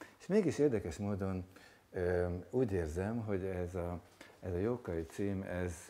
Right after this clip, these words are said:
ez nem, nem rossz, ö, fölvezet, nem, nem rossz, ö, ö,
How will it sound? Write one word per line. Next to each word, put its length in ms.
ez 200
nem, 220
nem 380
rossz, 560
ö, 60
fölvezet, 800
nem, 160
nem 180
rossz, 420
ö, 180
ö, 480